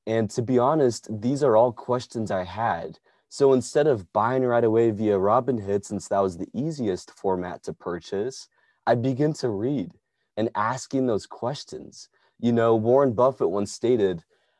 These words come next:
"Never invest in a business you cannot understand." So my question to everyone is this. If you want to see gold multiply itself in surprising fashion,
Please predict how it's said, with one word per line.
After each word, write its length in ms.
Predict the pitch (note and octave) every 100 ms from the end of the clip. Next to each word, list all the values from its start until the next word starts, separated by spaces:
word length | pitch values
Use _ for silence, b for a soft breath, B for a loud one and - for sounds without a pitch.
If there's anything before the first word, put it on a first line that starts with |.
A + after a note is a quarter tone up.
| _ -
"Never 440 | A2+ B2+ C#3+ D#3+
invest 560 | C3+ G2 A2+ B2 - A#2+
in 100 | A2+
a 60 |
business 640 | F#2 A#2+ A#2 A#2 G#2+ - G2
you 60 |
cannot 500 | - F#2+ F#2+ F#2+ A#2+
understand." 1080 | G2 G#2 F#2 - - - - G#2 F2+ E2 - _ _ _ _
So 160 | _ -
my 240 | A2 A#2
question 480 | C#3 - B2+ - A#2
to 140 | A2 G2+
everyone 460 | G#2+ G#2 G2+ G2
is 160 | F#2 E2 -
this. 600 | A#2+ G2+ G2+ - - - _ _ _ _ _
If 160 | G#2+ -
you 80 | D#3
want 180 | D#3+ C#3
to 60 |
see 280 | B2+ D3 C#3+
gold 480 | G#2+ A2 A#2+ A#2+ G2
multiply 760 | G2+ A2+ A2+ - - F#2+ F#2 F#2
itself 560 | - - G2 F#2 F2+ -
in 60 |
surprising 720 | - F2 - - G2 F#2+ F2+
fashion, 800 | E2+ - A2 A#2 - F#2 F2 F2